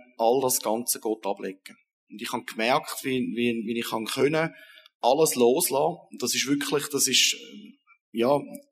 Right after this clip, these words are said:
man, man, man kann sich das vielleicht nicht vorstellen, aber es ist wirklich, wie wenn ein Rucksack mit Steinen einfach weggeht. Vom einen Moment auf den anderen ist das einfach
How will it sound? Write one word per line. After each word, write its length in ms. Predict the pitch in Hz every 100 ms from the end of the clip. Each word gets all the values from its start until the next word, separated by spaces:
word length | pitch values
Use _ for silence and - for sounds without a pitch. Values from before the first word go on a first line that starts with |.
| _ _ - _ _
man, 200 | - 127
man, 360 | 143 147 156 139 -
man 180 | 135
kann 200 | 127 143
sich 160 | 143 143
das 160 | 143 -
vielleicht 160 | 139
nicht 160 | 143 143
vorstellen, 360 | 135 139 -
aber 80 | 127
es 60 | 123
ist 140 | 123
wirklich, 360 | 127 139 143 139
wie 120 | 135
wenn 240 | 139 139
ein 160 | 139 127
Rucksack 540 | 123 135 - 135 -
mit 120 | 127 123
Steinen 380 | - 110 120
einfach 260 | 107 123 104
weggeht. 560 | 104 104 - - - - - - - - -
Vom 200 | 123 123
einen 180 | 143 156
Moment 320 | 143 139 143
auf 120 | 139
den 100 | 139
anderen 380 | 110 135 139 143
ist 180 | 123 -
das 120 | 123
einfach 340 | 117 120 135